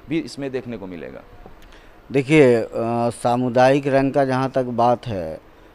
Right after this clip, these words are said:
Speaker 2: तो मेरे यहाँ जो पहले होता था, वो अब नहीं रहा। अब हम लोग सब मिलजुल करके रहते हैं और मिलजुल करके रहेंगे। बाकी बात रहा कि विकास
Speaker 1: नहीं, जनता क्या देखकर वोट करेगी? आपके क्षेत्र की जनता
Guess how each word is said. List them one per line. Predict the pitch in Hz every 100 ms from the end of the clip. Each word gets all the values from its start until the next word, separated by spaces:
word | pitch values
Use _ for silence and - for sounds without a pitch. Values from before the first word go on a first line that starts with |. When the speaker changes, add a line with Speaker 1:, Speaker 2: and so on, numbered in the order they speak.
| -
Speaker 2:
तो | 110
मेरे | 113 127
यहाँ | 131 135 135 135 135 131
जो | 131
पहले | 120 120 113 117 135 139
होता | 131 - - 117 - 131
था, | 127 123
वो | 127 123
अब | 131 127 120
नहीं | 117 107 113
रहा। | 98 90 101 - - - - - - -
अब | 123
हम | 120 120 120
लोग | 131 131
सब | - 127
मिलजुल | 113 117 117 120 120
करके | 127 117 107 123
रहते | 107 107 123
हैं | 123 127 147 - - - -
और | 127 117
मिलजुल | 120 120 120 123
करके | 127 117 120 120
रहेंगे। | 107 120 127 127 143 175 - - - -
बाकी | 104 117 123 143
बात | 135 139 139
रहा | 131 131 131 139 147 - - - - -
कि | 113
विकास | 117 123 135
Speaker 1:
नहीं, | 139
जनता | 165 165 170 - 226
क्या | 220 208 202
देखकर | 190 - 175
वोट | 147 131
करेगी? | 131 131 127
आपके | 120 135
क्षेत्र | 131 156 147
की | 170
जनता | 151 147 - 175 185